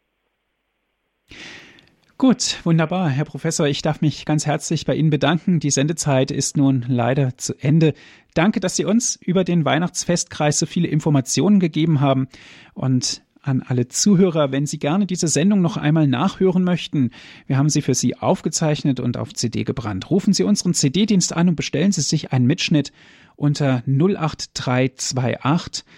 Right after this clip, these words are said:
neun zwei eins eins zwei null. Noch einmal die Telefonnummer null acht drei zwei acht neun zwei eins eins zwei null. Und von außerhalb Deutschlands null null vier neun. Weiter geht es mit der acht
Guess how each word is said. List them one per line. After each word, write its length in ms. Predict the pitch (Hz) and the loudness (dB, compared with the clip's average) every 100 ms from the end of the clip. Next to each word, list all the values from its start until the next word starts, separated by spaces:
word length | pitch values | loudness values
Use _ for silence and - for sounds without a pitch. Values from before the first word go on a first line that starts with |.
| - _ - | -20 _ 0
neun 420 | 131 127 165 196 | 2 2 2 0
zwei 340 | - 180 175 | 0 0 0
eins 540 | 135 135 135 131 - - _ | 2 2 0 -2 -6 -8 _
eins 460 | - 135 117 - - | -2 0 2 -2 -6
zwei 300 | - - 202 | -4 0 2
null. 340 | 220 127 110 - _ | 4 2 -2 -10 _
Noch 180 | 147 - | -6 -2
einmal 280 | 151 160 | 0 2
die 100 | 135 | 0
Telefonnummer 720 | - 135 127 185 185 175 151 151 - - - - | 0 -2 -2 0 0 2 0 -2 -10 -20 -14 -4
null 380 | 135 143 180 202 | 0 2 2 2
acht 360 | 151 - - - | -2 -4 -10 -8
drei 300 | 131 123 120 | -2 -2 -2
zwei 380 | - 123 113 | -4 -4 -4
acht 440 | - 139 - - - | 0 0 -2 -10 -4
neun 380 | 127 123 139 175 | 0 2 2 0
zwei 320 | - 180 170 | 0 0 0
eins 500 | 135 127 127 - - _ | 0 0 0 -4 -8 _
eins 380 | 135 123 113 - | 2 2 2 -2
zwei 220 | - 117 | -2 2
null. 280 | 120 135 143 - - - | 4 4 2 -4 -20 -6
Und 160 | 135 | -4
von 160 | - 135 | 0 -2
außerhalb 500 | - 127 139 139 - | 0 0 2 2 2
Deutschlands 600 | 123 113 - 117 117 - | 0 0 -2 -4 -4 -2
null 180 | 131 165 | 0 2
null 180 | 175 170 | 2 2
vier 200 | - 165 | 0 2
neun. 360 | 139 139 139 - - _ | 4 2 0 -4 -18 _
Weiter 240 | - 131 135 | -8 -6 -4
geht 160 | 131 | -4
es 140 | 131 - | -2 -2
mit 120 | 123 | -2
der 180 | 123 - | -2 -2
acht 180 | 147 | -2